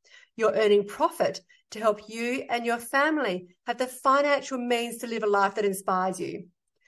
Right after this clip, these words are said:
Don't forget the bigger picture when the day-to-day challenges come up. It will help you keep challenges in perspective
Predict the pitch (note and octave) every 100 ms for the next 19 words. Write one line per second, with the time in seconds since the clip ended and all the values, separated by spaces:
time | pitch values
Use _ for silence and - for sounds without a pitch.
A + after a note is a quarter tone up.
0 | _ _ C4+ C#4 E4 F4+ F4+ D4 A#3+ G#3
1 | A#3+ A#3 - - - F#3+ E3+ - _ A3
2 | A3+ G3+ A3 G#3+ A3 A3+ G#3+ G#3 G#3+ G3+
3 | F#3+ G3 - - G3 D#3+ - - _ _
4 | _ _ - C4+ C#4 - C#4+ E4+ F4 F#4
5 | - D4 - B3 A#3+ A3+ G#3+ G#3 F#3+ -
6 | F#4 - F3+ F3